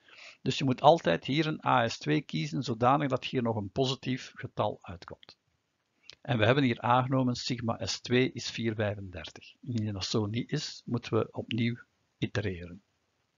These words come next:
We gaan naar tabel vier twee drie zeven, we vinden omega uit en sigma S is vier vijfendertig, dus gelukkiglijk, dit is goed, anders moesten we gewoon hier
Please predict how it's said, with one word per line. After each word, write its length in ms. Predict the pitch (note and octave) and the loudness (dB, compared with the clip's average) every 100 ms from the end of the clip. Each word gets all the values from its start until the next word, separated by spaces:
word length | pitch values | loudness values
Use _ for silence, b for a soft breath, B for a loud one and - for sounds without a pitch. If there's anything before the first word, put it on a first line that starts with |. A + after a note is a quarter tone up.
| _ _ _ _ _ _ _ _ B B B B B B B | _ _ _ _ _ _ _ _ B B B B B B B
We 120 | B2+ | 10
gaan 80 | B2+ | 12
naar 100 | B2 | 12
tabel 360 | A#2 B2+ A#2 | 8 8 6
vier 200 | - C3 | 6 0
twee 220 | - A2+ G#2+ | 2 2 2
drie 200 | G2 G2 | -2 2
zeven, 560 | C#3 D#3 E3+ E3+ A3 | 6 8 6 2 0
we 120 | C3 | 0
vinden 340 | A2 A2 G2+ - | 2 0 0 2
omega 400 | C3+ E3 D3+ - | 4 4 4 4
uit 340 | C#3+ D3+ D3 | 6 4 2
en 180 | - A#2 | -4 -6
sigma 560 | - - G#2 G2+ A2+ C3 | -4 -4 -2 -4 2 2
S 100 | - | 0
is 180 | - - | -8 -4
vier 200 | A2+ A2 | -4 0
vijfendertig, 720 | G2+ G#2 G2 A#2 C3+ - - | 0 0 2 4 4 0 -2
dus 260 | G#2+ - - | -2 -4 -4
gelukkiglijk, 640 | A#2 A#2+ G#2 G2 G2 - | 2 2 2 -2 -6 -6
dit 220 | A2 A#2 | -6 -6
is 120 | - - | -6 0
goed, 320 | F3+ G3 - | 0 0 -4
anders 260 | G#2+ G2+ | -4 -4
moesten 260 | A2 G#2+ G#2+ | -4 -6 -2
we 60 | A2 | 0
gewoon 180 | A2 - | 0 0
hier 340 | A#2 G#2 - | 0 0 -2